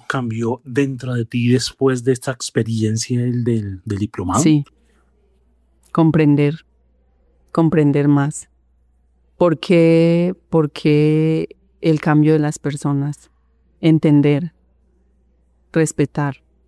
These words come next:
Speaker 2: Yo creía que yo respetaba. Yo creía que yo respetaba y yo decía, "No, yo respeto, porque yo no les digo nada, porque yo veo y me callo".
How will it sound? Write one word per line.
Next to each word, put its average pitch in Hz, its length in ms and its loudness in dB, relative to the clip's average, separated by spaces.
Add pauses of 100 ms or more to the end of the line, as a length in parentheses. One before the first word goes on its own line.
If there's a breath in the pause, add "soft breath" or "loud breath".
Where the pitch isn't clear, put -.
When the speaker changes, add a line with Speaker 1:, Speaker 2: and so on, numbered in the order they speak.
(920)
Speaker 2:
Yo 160 160 2
creía 196 540 4
que 147 500 0
yo 143 160 2
respetaba. 143 680 -4 (2250)
Yo 160 180 2
creía 160 400 2
que 170 140 -2
yo 135 120 2
respetaba 160 580 0
y 165 60 0
yo 143 100 0
decía, 139 320 -2
"No, 165 260 2
yo 147 180 0
respeto, 156 600 -4 (560 soft breath)
porque 165 380 2
yo 143 680 2
no 156 180 4
les 151 160 2
digo 143 240 0
nada, 143 560 -2 (100)
porque 147 640 -2
yo 139 200 0
veo 160 400 2
y 139 160 0
me 139 180 -2
callo". 147 520 -2